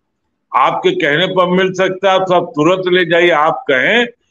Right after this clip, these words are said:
तो हम और शिवकुमार मिश्रा और ये, अ, कौशिक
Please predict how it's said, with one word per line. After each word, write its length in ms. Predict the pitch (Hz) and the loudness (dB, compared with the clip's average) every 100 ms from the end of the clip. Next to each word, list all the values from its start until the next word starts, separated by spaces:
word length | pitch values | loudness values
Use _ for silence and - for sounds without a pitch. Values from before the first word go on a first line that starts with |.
| _ | _
तो 80 | 143 | -2
हम 320 | 123 117 156 | 0 0 -2
और 380 | 175 180 185 - | 2 2 2 0
शिवकुमार 580 | - 147 123 151 165 156 | -4 -6 0 2 2 -2
मिश्रा 580 | 156 127 156 156 160 165 | -4 -6 -2 0 2 2
और 240 | 160 156 | 2 2
ये, 260 | 156 151 143 | 2 2 2
अ, 560 | 139 - 120 117 101 - _ _ - | 0 -6 -2 0 0 -4 _ _ -2
कौशिक 680 | 135 135 135 175 175 - | 0 0 0 0 -2 -12